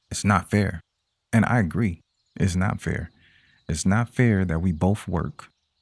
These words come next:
we both come home and share equal responsibilities, but yet I'm expected to pay one hundred percent 'cause I'm a man? Not one traditional woman in sight,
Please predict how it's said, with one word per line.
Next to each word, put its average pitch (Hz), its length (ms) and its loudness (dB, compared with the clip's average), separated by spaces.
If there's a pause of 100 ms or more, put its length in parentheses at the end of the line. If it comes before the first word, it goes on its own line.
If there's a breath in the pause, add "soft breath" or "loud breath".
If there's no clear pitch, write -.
(540)
we 98 120 0
both 90 240 0
come 98 160 2
home 95 280 2
and 80 140 -2
share 90 240 -2
equal 95 280 -4
responsibilities, 82 1000 -2
but 73 240 -8 (320 soft breath)
yet 90 160 -2
I'm 87 140 2
expected - 480 -4
to - 80 -10
pay 92 220 -2
one 80 180 -2
hundred 87 260 -4
percent - 420 -2 (540)
'cause 95 140 -2
I'm 90 100 0
a 78 60 -4
man? 107 420 -4 (1040)
Not 82 240 -2
one 101 240 0
traditional 113 540 0
woman 101 260 4
in 95 100 4
sight, 76 360 -2